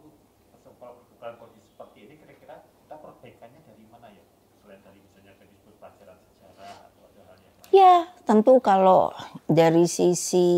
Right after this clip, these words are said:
Speaker 2: apa ya, eh, faktualnya dan fisiknya, itu memang harus begitu. Harus diajarkan kembali Pancasila,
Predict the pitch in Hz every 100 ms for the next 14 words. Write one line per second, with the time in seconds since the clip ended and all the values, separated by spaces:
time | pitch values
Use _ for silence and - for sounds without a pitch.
0 | 175 175 170 160 156 _ _ - - 156
1 | 135 127 110 107 _ _ - 120 120 117
2 | 123 127 120 110 - - - - 170 151
3 | 147 143 156 165 156 151 - _ _ -
4 | 185 147 147 143 139 - _ _ _ _
5 | _ _ _ _ _ _ _ _ _ _
6 | _ _ _ _ - - 175 - 233 -
7 | 135 135 - _ _ _ _ _ - 202
8 | 403 285 185 175 165 165 160 - 165 147
9 | 147 202 381 233 226 220 - _ - 139
10 | 147 147 - - - - _ _ _ _
11 | _ - 185 151 127 139 143 131 123 143
12 | 151 147 156 143 107 127 151 151 - 123
13 | 123 120 - 165 180 151 139 135 135 131
14 | 135